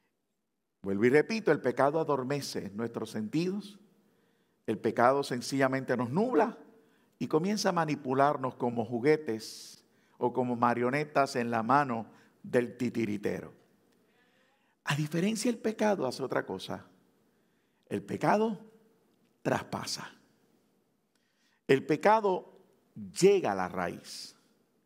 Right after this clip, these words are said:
Dice la escritura que yo estoy leyendo, y si sigue conmigo, que corta más que una espada de dos filos, ¿y que, qué hace? Y penetra hasta partir.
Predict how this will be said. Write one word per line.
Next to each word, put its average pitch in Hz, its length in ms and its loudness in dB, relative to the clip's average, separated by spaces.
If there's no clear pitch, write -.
Dice 185 440 2
la 202 120 6
escritura 139 1080 0
que 117 140 0
yo 131 120 4
estoy 170 220 0
leyendo, 147 640 0
y 117 100 -4
si 113 140 -4
sigue 143 320 0
conmigo, 139 640 -2
que - 120 -12
corta 151 400 2
más 202 400 2
que 190 140 2
una 185 140 2
espada 180 480 4
de 175 60 2
dos 180 180 4
filos, 135 600 0
¿y 135 100 0
que, - 200 -2
qué 185 140 6
hace? 117 520 0
Y 175 220 4
penetra 214 1000 0
hasta 147 640 2
partir. 156 800 2